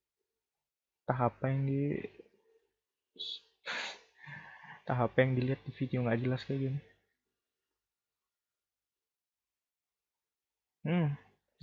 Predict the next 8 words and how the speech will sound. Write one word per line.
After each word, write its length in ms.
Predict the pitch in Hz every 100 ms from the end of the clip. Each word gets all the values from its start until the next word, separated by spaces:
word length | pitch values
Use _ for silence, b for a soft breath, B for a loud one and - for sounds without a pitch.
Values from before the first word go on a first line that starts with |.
| -
not 120 | 127 - 139
bad. 240 | 123 - - - - - _
Tiga. 480 | 123 127 127 - - - _ _ _ _ _ _
Tapi 160 | -
belum 240 | 139 135 131
menghasilkan 400 | 127 127 123 120
uang. 240 | 120 117 127 147 - _ _
Oke. 100 | -